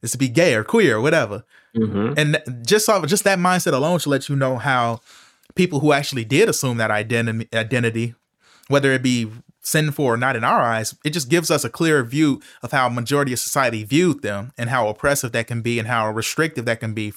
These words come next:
Speaker 1: And so there was a lot of discrimination. So a lot of legislation pertaining to them, it's coupled in with, uh, discrimin-, making sure that they're not discriminated against, that they're protected under the law. And so not to, I don't compare it to the civil rights movement 'cause it's not the same, but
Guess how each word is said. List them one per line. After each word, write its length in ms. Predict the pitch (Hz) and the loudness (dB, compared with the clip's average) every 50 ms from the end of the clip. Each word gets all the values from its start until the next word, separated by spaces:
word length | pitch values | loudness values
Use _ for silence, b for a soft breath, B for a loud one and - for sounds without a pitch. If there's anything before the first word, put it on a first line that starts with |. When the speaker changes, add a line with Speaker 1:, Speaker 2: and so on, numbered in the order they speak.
| - _ B B B B B B | -14 _ B B B B B B
Speaker 1:
And 100 | 123 117 | -4 0
so 80 | - | 2
there 100 | 151 151 | 4 4
was 100 | 139 127 | 4 2
a 80 | 123 113 | 0 0
lot 360 | 113 120 131 135 131 139 - - | 2 2 2 2 2 0 -2 -4
of 420 | 107 113 113 113 107 107 - _ _ _ | -2 0 0 2 0 -2 -4 _ _ _
discrimination. 840 | - 123 - - 135 113 104 104 127 147 139 - - - 92 98 120 | -8 -6 -2 -2 -2 0 0 0 2 2 2 0 -2 -6 -10 -10 -6
So 260 | - - 120 110 110 | -2 -2 -2 -2 -2
a 40 | 107 | -4
lot 280 | 110 110 123 170 240 254 | -2 0 2 2 2 0
of 140 | 180 131 123 | 0 -2 -2
legislation 880 | 131 139 131 120 123 110 - - 117 117 139 165 - - - 113 104 | -2 -2 -2 -2 -4 -6 -6 -4 -2 -2 0 0 -2 -4 -6 -6 -6
pertaining 640 | - 113 104 - - - 147 202 254 247 151 117 110 | -6 -10 -12 -10 -8 -6 -4 -2 0 0 -2 -2 -4
to 120 | - - 110 | -6 -8 -8
them, 360 | 107 107 104 101 101 101 98 b b b b b b b b b b b b b b b _ _ _ _ - | -6 -4 -4 -4 -4 -6 -10 b b b b b b b b b b b b b b b _ _ _ _ -4
it's 180 | 143 139 - - _ _ - | -2 -2 -2 -6 _ _ -2
coupled 400 | - 196 190 - 165 139 123 139 | 0 0 2 2 0 -2 0 2
in 340 | 165 208 226 214 185 147 127 | 2 4 4 2 2 2 2
with, 300 | 131 127 120 - - _ _ _ _ _ _ _ _ _ - | 2 2 0 0 -4 _ _ _ _ _ _ _ _ _ -2
uh, 360 | 127 131 127 123 123 120 110 | 0 0 2 2 2 0 0
discrimin-, 760 | 113 117 139 147 - - - 170 170 151 143 143 139 - 120 | -2 -2 -2 -2 0 0 2 2 2 2 0 -2 -2 -4 0
making 340 | 139 160 165 160 160 156 147 | 2 2 2 2 0 -4 -2
sure 180 | - 160 151 | 2 2 2
that 120 | 139 131 135 | 2 0 0
they're 120 | 139 131 | 0 0
not 180 | 135 123 113 - | 0 -2 -2 -4
discriminated 540 | - - - 160 185 190 175 131 117 104 | -6 -6 -2 -2 0 0 0 -2 -2 -4
against, 320 | 110 110 110 113 110 - - | -6 -6 -6 -6 -8 -8 -6
that 60 | - | -2
they're 120 | - 143 | -2 -2
protected 460 | - - - - 170 139 131 - 131 120 | -2 -4 -6 -2 -2 -2 0 -2 -4 -4
under 160 | 120 117 113 | -2 -4 -4
the 100 | 110 104 | -4 -4
law. 380 | 107 120 143 160 139 110 110 110 | -2 0 0 2 0 0 -2 -4
And 120 | 113 120 - | -4 -4 -2
so 120 | 151 127 | 0 0
not 220 | 127 139 170 170 - | 0 0 -2 -2 -4
to, 200 | 165 - - - | -6 -4 -2 0
I 20 | |
don't 160 | 175 196 180 | 2 2 0
compare 320 | - 143 120 147 135 123 117 | -2 -4 -2 0 0 2 0
it 120 | 113 - | 0 -2
to 80 | - 117 | -6 -8
the 60 | 110 | -6
civil 260 | - 127 117 113 107 | -4 -4 -2 -2 -2
rights 280 | 110 107 104 104 - - | -2 -2 -2 -4 -4 -6
movement 300 | 113 107 110 110 113 - | -6 -6 -4 -6 -8 -8
'cause 100 | 117 110 | -8 -8
it's 100 | 110 123 | -4 -4
not 140 | 120 110 107 | -4 -4 -4
the 80 | 110 | -6
same, 400 | - - 143 147 160 127 113 113 | -6 -2 0 0 0 0 -2 -2
but 260 | 110 147 151 120 - | -2 0 0 0 -2